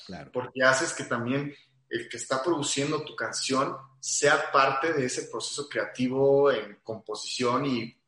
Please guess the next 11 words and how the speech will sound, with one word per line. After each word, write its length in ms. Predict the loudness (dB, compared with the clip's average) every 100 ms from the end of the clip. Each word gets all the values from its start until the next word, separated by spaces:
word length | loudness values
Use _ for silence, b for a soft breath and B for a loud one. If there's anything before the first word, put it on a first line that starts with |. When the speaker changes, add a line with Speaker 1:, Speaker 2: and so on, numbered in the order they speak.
| -20 -20 _ _ _ _ _
Speaker 2:
todo 220 | 6 8
se 140 | 6 2
va 80 |
a 40 | 2
un 100 | 2
nuevo 180 | 2 0
nivel, 340 | 0 0 0
porque 220 | 2 6
además 260 | 6 6 4
también 280 | 4 4 2
tener 340 | 4 4